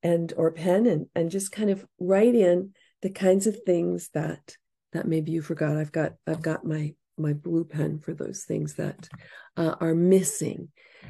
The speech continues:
and, um, that now, as I have a fuller picture of the year, are, are significant.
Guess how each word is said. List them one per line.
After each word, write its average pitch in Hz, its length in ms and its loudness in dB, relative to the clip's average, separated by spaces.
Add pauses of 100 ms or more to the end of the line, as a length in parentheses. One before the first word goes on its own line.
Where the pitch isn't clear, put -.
(140)
and, 156 440 2 (120)
um, 151 500 -4 (680)
that 180 200 0
now, 180 640 2
as 170 180 0
I 180 80 0
have 170 140 -2
a 156 80 -4
fuller 196 380 0
picture 175 380 -6
of 156 80 -8
the 170 100 -2
year, 202 360 0 (520)
are, 220 280 0
are 220 180 2
significant. 233 840 -6